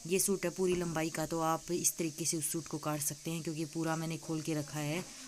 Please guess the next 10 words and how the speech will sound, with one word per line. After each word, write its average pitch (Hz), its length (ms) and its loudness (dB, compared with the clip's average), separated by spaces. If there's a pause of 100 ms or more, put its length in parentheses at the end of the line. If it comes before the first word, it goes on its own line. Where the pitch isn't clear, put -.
(140)
और 165 120 2
जो 175 200 6
टाई 170 220 4
पट्टी 175 280 -2
वाली 175 400 4
जो 165 160 2
होती 160 320 2
है, 170 100 4
जो 160 80 -2
कढ़ाई, 160 480 0